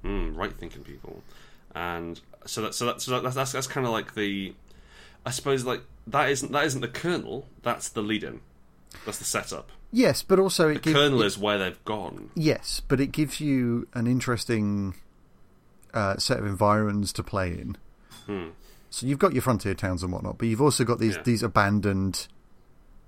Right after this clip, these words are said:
Speaker 2: uh, areas of the indigenous population. You've got sort of ghost towns
Speaker 1: Yeah.
Speaker 2: that have suddenly arrived.
Speaker 1: Yeah,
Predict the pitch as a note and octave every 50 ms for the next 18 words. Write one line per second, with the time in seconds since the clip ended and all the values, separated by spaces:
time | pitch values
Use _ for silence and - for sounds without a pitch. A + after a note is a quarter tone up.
0 | - - - - - - - - - - - - - - - - - - A#2+ G2
1 | F#2 F#2 - A2 G#2 G2 F#2+ F#2+ F#2+ F#2 F#2 F2+ E2+ F#2+ F2+ F2 G2 F#2+ F2 G2+
2 | F#2 F2 F#2+ G#2 F#2 - - G2+ - - G2 G#2 G#2+ G#2+ - - F#2 F#2 F2+ -
3 | A#2 A2+ - - B2 G#2 F2+ - G#2+ A2+ A#2 - - B2 A#2+ B2 C3+ D3+ D3+ -
4 | - - - - - - - - - - - G#2 A#2+ B2 B2+ A#2+ C3 - - G#2+
5 | - - - - A2 G#2 - A2 G#2+ G#2 G#2 G#2 G2+ G2+ G2 G2 G2+ G#2 A#2+ B2+
6 | B2 - - - - - - - - - - - - - - - A#2 A#2 A#2+ A2+
7 | F#2+ E2 E2